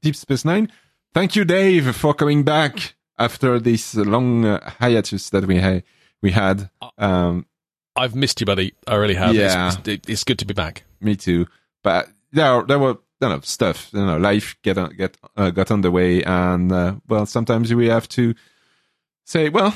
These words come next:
Speaker 1: we're not gonna do that for a while, and we're going to come back." And there we are, we are back, and we are
Speaker 2: We are
Speaker 1: reviewing
Speaker 2: back.
Speaker 1: live Star Trek series, well, live, um,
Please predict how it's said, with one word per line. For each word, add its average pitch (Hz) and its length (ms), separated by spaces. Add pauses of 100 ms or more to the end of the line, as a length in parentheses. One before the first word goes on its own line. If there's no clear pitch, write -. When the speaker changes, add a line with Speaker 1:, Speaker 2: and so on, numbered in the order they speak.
(120)
Speaker 1:
we're 202 100
not 127 140
gonna 120 160
do 165 240
that 110 220
for 110 180
a 104 40
while, 98 280
and 104 160
we're 104 140
going 104 240
to - 140
come 120 180
back." 147 260
And 143 180 (240)
there 127 220
we 160 180
are, 196 300
we 139 120
are 135 120
back, 135 760
and 123 180
we 120 80
are 113 80
Speaker 2:
We 120 160
are 107 40
Speaker 1:
reviewing 113 440
Speaker 2:
back. 107 140
Speaker 1:
live 110 1000
Star - 320
Trek 95 280
series, 87 440
well, 87 140
live, 78 320
um, 85 260